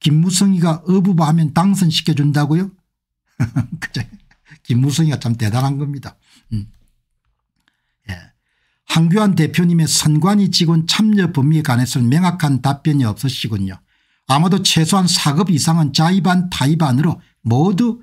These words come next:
부정선거에 관여된 것으로 이해됩니다. 선관위 내부에서는 이 상태를 쿠데타, 혁명으로 본다는 것에서 내부 분위기는 짐작 가능한 것으로 생각됩니다. 예.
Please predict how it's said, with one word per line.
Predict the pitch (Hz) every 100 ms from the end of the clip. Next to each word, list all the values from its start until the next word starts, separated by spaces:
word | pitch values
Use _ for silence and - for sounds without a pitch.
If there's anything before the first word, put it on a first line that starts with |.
| -
부정선거에 | 170 170 165 - 131 120 117
관여된 | 160 175 135 110
것으로 | 104 104 123
이해됩니다. | 95 98 98 90 95 - _ _ _ _ _ -
선관위 | - 151 160 220 226
내부에서는 | 143 123 156 190 190 175
이 | 175 208
상태를 | - 202 208 - 170 208 - _ _ _ _
쿠데타, | - 180 226 220 113 - _
혁명으로 | - 240 247 226 160
본다는 | 143 135 127 113
것에서 | - 123 - 165 165 _ _
내부 | 120 120 123 180
분위기는 | 165 147 147 165 160
짐작 | 196 208 185 160
가능한 | - 104 113 110
것으로 | 101 - 196 - -
생각됩니다. | - 113 104 - 95 107 - _ _ _ _ _ _
예. | 113 113